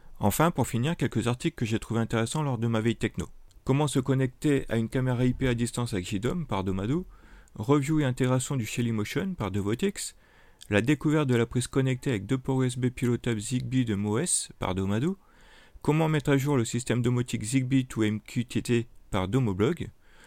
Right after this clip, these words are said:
Le test des vannes connectées Netatmo pour un chauffage maîtrisé, toujours par Domoblog.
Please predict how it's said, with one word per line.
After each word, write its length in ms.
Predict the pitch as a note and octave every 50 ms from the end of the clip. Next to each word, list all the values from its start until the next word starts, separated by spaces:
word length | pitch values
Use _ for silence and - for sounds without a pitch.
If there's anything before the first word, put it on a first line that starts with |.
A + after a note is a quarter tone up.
| - - - - - -
Le 140 | - A2 A2
test 260 | - - C#3+ C#3+ B2+
des 80 | B2+ C3+
vannes 200 | B2 C3 B2+ B2+
connectées 360 | - C#3 B2+ C3 B2 - C3+
Netatmo 540 | B2 B2+ A#2+ A#2+ - B2+ A#2+ - C3+ C3+ C3
pour 140 | - - G2
un 40 | G#2
chauffage 360 | - A2+ G#2+ - A2 - -
maîtrisé, 480 | A2 G#2 - - B2 A2+ A#2+ A#2+ A2+ - -
toujours 300 | - G#2 G2+ A2 G#2+ G2
par 160 | - F#2+ F#2+
Domoblog. 600 | F#2 F2+ F2 F2+ F2+ G#2 C3+ F3+ G3+ C#3+ G2+